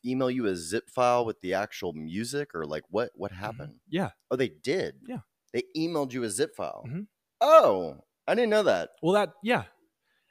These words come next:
Speaker 2: And then you c-, they also came out with, like, digital artwork that, like, the image kinda changes and glows and different thing like that.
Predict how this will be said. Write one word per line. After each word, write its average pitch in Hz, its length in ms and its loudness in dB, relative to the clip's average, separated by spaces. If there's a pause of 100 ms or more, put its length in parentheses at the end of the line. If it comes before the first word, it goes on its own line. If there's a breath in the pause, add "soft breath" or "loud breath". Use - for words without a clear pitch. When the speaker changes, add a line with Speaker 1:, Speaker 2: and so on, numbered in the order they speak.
Speaker 2:
And 170 140 2
then 180 100 2
you 180 140 0
c-, - 100 -14
they 165 180 2
also 175 340 6
came 175 280 2
out 160 200 4
with, 156 160 2
like, 131 240 2
digital 151 440 2
artwork 120 720 -2
that, 110 320 -8
like, 117 200 -6
the 123 160 -10
image 127 320 -6
kinda 123 280 -6
changes 120 640 -4
and 101 200 -8
glows 117 520 -2
and 104 140 -8
different 110 260 -10
thing 113 120 -12
like 107 160 -12
that. 110 240 -12